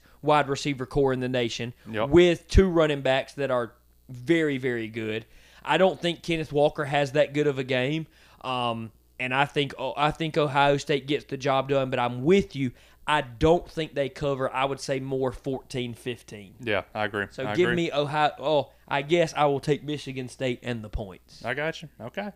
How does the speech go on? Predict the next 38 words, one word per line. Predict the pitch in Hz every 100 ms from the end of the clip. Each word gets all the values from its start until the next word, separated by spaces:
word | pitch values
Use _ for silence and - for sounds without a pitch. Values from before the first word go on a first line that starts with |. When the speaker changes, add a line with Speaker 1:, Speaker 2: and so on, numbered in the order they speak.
| -
Speaker 2:
Well. | 123 175 _ _ - - -
Speaker 1:
But | 160 156
a |
great | 113 135 208 208
week. | 147 143 117
Listen, | 147 165 147 139
we | 107
Speaker 2:
Yeah. | 196
Speaker 1:
are |
coming | 202 190 175
off | 175 160
week | 170 156
eleven, | 143 143 147 147 - - _ -
probably | 156 185 262 226 196
being | 156 175 160 143
one | 156 170
of | 131
the | 135
best | 113 - 147 151 -
weeks | 127 147 143 -
in | 135
terms | 147 143 131
of | 113
games. | 120 120 123 131 127 -
Speaker 2:
Oh, | 104
absolutely. | 101 95 104 101
Speaker 1:
I | 143
mean, | 143 135
you | 160 196
had | 180 151
a | 143
slate | - 147 143
of | 131
games | 139 139 131
this | 127
week. | 135 131 -
I | 139
mean, | 131